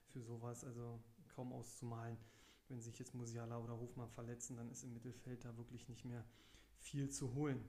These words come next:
Der Sturm sieht, ähm, ja, quantitativ dann, äh, doch etwas besser aus. Qualitativ will ich das nicht unbedingt behaupten. Äh, klar, man hat Sané, man hat Coman, die natürlich, äh, ja,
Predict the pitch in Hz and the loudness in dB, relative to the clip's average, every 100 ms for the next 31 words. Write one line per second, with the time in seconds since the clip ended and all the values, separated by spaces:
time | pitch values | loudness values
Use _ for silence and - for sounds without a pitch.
0 | - - - - - 147 123 - 220 226 | -6 -12 -12 -8 6 8 10 12 12 12
1 | 170 185 180 - 151 147 147 143 143 139 | 12 6 6 8 8 8 6 4 4 2
2 | - - 135 123 110 - - - - - | 0 0 4 4 2 -6 -8 -8 -2 4
3 | 151 151 143 - 156 135 131 127 127 131 | 6 6 4 2 0 0 2 4 4 2
4 | 120 120 131 123 135 131 - 143 151 143 | 0 2 0 -2 -2 -4 -2 0 2 4
5 | 147 139 - - - - 147 143 147 143 | 4 2 -8 -16 -6 2 4 4 2 0
6 | 151 131 135 123 127 147 160 165 151 151 | -2 0 0 2 0 0 4 4 4 4
7 | 139 120 139 - 147 143 - - - - | 4 6 4 4 2 2 -2 -14 -16 -4
8 | 131 123 123 120 - 135 135 135 123 123 | 0 4 4 2 0 2 4 4 2 0
9 | - 120 127 143 127 123 - 131 123 127 | 2 2 4 4 4 2 0 0 2 4
10 | 143 139 - - - - - - - 127 | 4 2 -4 -18 -20 -20 -16 -6 4 6
11 | 127 117 127 120 120 - 139 135 131 123 | 6 4 2 2 2 0 0 2 2 0
12 | 127 135 139 139 123 | -2 -4 -4 -2 0